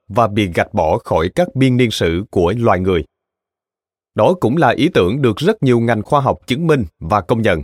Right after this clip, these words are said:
Một ý tưởng được toàn bộ quá trình tiến hóa chứng minh và vẫn luôn hiện hữu trong cuộc sống thường ngày. Một ý tưởng nằm tận căn trong bản chất con người tới mức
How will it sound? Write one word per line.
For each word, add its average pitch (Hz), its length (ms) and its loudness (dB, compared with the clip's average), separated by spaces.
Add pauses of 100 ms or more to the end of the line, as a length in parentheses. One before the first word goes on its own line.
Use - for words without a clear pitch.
(580)
Một 123 180 2
ý 151 180 0
tưởng 120 280 0
được 127 200 0
toàn 127 240 2
bộ 101 200 2
quá 127 300 0
trình 107 180 0
tiến 123 200 -2
hóa 127 360 0
chứng 151 180 -2
minh 135 200 2 (280)
và 113 260 0
vẫn 98 300 -2
luôn 160 220 2
hiện 123 200 0
hữu 95 360 0
trong 113 220 -2
cuộc 95 220 -2
sống 110 260 -4
thường 92 180 -2
ngày. 87 240 0 (760)
Một 123 180 0
ý 156 120 0
tưởng 123 380 0
nằm 120 200 0
tận 87 260 -2
căn 127 260 -2
trong 113 220 -2
bản 90 220 -2
chất 190 220 -2
con 123 180 2
người 104 300 2 (140)
tới 104 140 0
mức 156 200 0